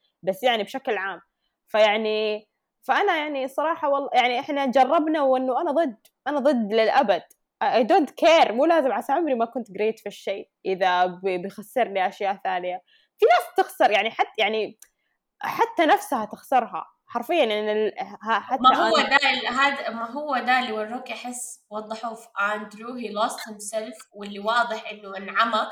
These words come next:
Speaker 2: لما صار له حادث وقام من الحادث ويقول: "يلا، أنا I will jump"، وفي النهاية طردوا من البرفورمانس وانطر-، وهجم عليه وانطرد من الكلية بكبرها بسبب الطمع. مو الطمع، قص-،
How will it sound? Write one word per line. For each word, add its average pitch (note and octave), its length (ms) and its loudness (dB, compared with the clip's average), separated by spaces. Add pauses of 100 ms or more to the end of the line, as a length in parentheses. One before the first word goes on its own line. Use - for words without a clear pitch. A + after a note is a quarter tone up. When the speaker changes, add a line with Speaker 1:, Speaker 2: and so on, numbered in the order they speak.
(280)
Speaker 2:
لما A#3+ 140 -2
صار D#4 220 0
له C4+ 200 -4
حادث C#4+ 580 4
وقام B3+ 340 2
من A#3 60 -2
الحادث B3 500 4
ويقول: G#3+ 140 -14
"يلا، A3 420 -2 (380)
أنا A#3+ 200 4
I A3 320 4
will G#3+ 140 -8
jump"، C4 240 2
وفي - 140 -12
النهاية A#3+ 600 2 (720)
طردوا A#3 440 2
من A3 180 -8
البرفورمانس A3 1120 -4 (500)
وانطر-، G#3 1000 -2 (180)
وهجم A3 420 -2
عليه G3+ 240 2
وانطرد B3 420 -2
من - 160 -12
الكلية A3+ 500 -8
بكبرها B3+ 540 -4
بسبب C4 560 -6
الطمع. A#3+ 500 -2 (640)
مو - 120 -12
الطمع، A3 400 2 (580)
قص-، B3 300 -2